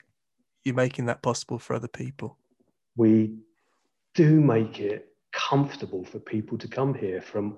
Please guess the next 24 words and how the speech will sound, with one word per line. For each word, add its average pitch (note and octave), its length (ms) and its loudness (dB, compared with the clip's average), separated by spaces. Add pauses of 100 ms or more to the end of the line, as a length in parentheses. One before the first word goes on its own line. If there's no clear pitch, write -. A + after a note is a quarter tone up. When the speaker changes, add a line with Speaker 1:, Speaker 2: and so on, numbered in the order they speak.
(120)
Speaker 2:
all B2 320 6
different A2 340 -4
backgrounds, A2 560 -6
all A2+ 160 0
different G#2+ 440 -4
traditions. A2 640 -6 (480)
The A2 140 -8
opportunity A2 760 -6
is G2+ 120 -6
here G#2 520 -4 (260)
at A2 160 -12
this G#2 200 -12
university. G#2 640 -10 (580)
And A2+ 400 -2 (240)
if D3+ 200 2
you B2+ 120 -2
see C#3+ 240 0
my A2 240 2
career, G2+ 600 -2 (460)
to A#2+ 120 -2
me, A#2 340 2
education G2+ 640 -4
is F#2 140 -8
everything, F#2 480 -12